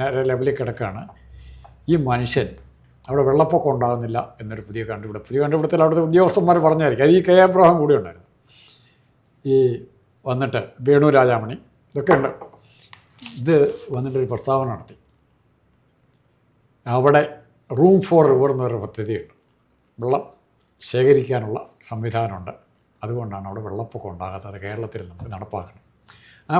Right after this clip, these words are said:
പ്രസ്താവന ഇയാൾ തിരുവനന്തപുരത്ത് എയർപോർട്ട് വന്നപ്പോൾ നടത്തുന്നു, പിന്നെ പല സ്ഥലത്തും നടത്തുന്നു. ഇത് കയറി കൈയടിച്ച്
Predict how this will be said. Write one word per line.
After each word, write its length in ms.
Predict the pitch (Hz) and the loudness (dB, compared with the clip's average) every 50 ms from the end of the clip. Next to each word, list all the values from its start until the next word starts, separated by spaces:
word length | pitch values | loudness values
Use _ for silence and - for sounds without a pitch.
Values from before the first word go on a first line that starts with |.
| 165 | -2
പ്രസ്താവന 420 | 151 135 - - 165 151 156 156 147 139 | -2 -4 -2 0 0 2 2 2 0 0
ഇയാൾ 140 | 135 135 139 - - | 0 0 0 -2 -2
തിരുവനന്തപുരത്ത് 460 | 117 123 135 139 135 139 - - 123 117 | -4 -6 -6 -4 -2 -4 -4 -4 -4 -6
എയർപോർട്ട് 340 | 127 123 123 - 143 139 123 117 | -6 -6 -4 -2 -4 -2 -2 -4
വന്നപ്പോൾ 240 | 113 117 107 113 107 98 | -8 -8 -8 -10 -10 -12
നടത്തുന്നു, 340 | 90 95 92 92 98 120 185 - _ _ _ - | -12 -14 -16 -16 -18 -18 -20 -20 _ _ _ -10
പിന്നെ 160 | 123 127 123 - - | -8 -6 -4 -2 0
പല 100 | 123 127 131 | 2 2 4
സ്ഥലത്തും 280 | 139 139 120 120 120 113 101 | 4 2 0 0 -4 -6 -8
നടത്തുന്നു. 340 | 92 92 - - 107 117 127 - - - - - - - 170 | -10 -12 -12 -12 -12 -12 -12 -14 -16 -20 -20 -12 -4 -4 -2
ഇത് 100 | 185 214 214 - | -2 -2 -4 -2
കയറി 280 | - 131 139 151 151 160 156 - - | -2 2 2 4 2 2 -2 -4 -4
കൈയടിച്ച് 580 | 120 131 139 143 135 131 123 113 - - 147 | -4 -2 2 2 2 2 0 -4 -6 -6 -6